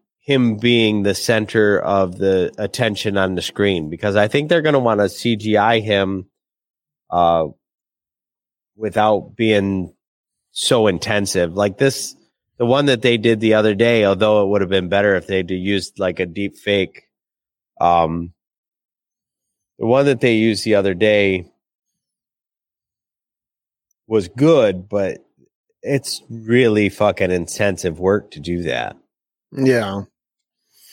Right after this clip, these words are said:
Speaker 2: Well, they can do it with trick photog-, camera placement and, you know, like, have the camera from behind, and they can, they can work their way around it and use him. I mean, he's a fucking voice actor too, so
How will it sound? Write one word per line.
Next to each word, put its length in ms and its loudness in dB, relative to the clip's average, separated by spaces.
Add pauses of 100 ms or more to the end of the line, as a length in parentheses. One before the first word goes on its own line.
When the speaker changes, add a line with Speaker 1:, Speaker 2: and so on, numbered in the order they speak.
(600)
Speaker 2:
Well, 120 4
they 160 2
can 240 0
do 220 4
it 100 -4
with 160 0 (760)
trick 260 -2
photog-, 560 -4
camera 420 0
placement 680 0
and, 360 -10
you 120 0
know, 180 2
like, 280 0 (240)
have 380 -2
the 140 -2
camera 500 0
from 240 -2
behind, 560 0
and 160 -2
they 120 0
can, 300 -2 (120)
they 180 4
can 420 -2 (600)
work 320 2
their 160 2
way 180 4
around 340 4
it 80 0
and 220 2
use 300 2
him. 160 2
I 100 2
mean, 140 4
he's 200 0
a 60 -2
fucking 400 -2
voice 300 0
actor 360 -4
too, 380 0
so 400 -2